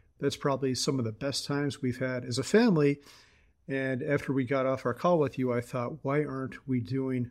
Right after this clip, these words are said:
more of this?" So, uh, I've done a couple things. I've taken, uh, three different actions since we talked. This one was inspired by you and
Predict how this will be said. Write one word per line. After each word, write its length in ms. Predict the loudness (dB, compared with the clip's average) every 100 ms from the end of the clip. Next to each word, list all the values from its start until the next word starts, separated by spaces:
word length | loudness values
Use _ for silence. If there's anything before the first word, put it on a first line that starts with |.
| -8 -10
more 440 | -6 -4 -4 -6 -8
of 220 | -10 -6
this?" 400 | -4 -4 -6 -10 _ _ _ _ _ _ _ _ -20 -16 -6
So, 560 | 2 4 4 4 0 -6 -20
uh, 80 | -16 -4
I've 140 | 2
done 160 | 4 6
a 60 | 4
couple 280 | 2 2 2
things. 280 | 0 -2
I've 100 | -4
taken, 240 | -4 -2 -4
uh, 120 | -6 -10
three 260 | 0 2 4
different 300 | 2 0 -2
actions 500 | -4 -4 -6 -6 -4
since 540 | -4 -4 -6 -8 -12 -18 -6
we 140 | -2
talked. 400 | -2 -2 -2 -6 -12 _ _ _ _ _ _ _ _ -8
This 100 | -2
one 200 | 0 0
was 140 | -2
inspired 460 | -4 -2 0 2 2
by 140 | 0
you 480 | 2 4 6 4 0 -8 -10
and 340 | -6 -4 -4